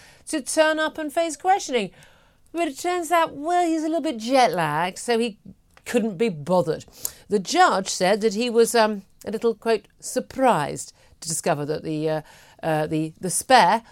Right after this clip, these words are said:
was not actually in court to, uh, answer questions, but he will be there today.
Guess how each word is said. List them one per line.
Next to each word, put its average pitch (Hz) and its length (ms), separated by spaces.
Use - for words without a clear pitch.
was 180 200
not 208 200
actually - 380
in 165 140
court 160 360
to, 156 240
uh, 151 240
answer 160 320
questions, 147 380
but - 160
he 151 80
will 175 180
be 156 240
there 151 420
today. 165 600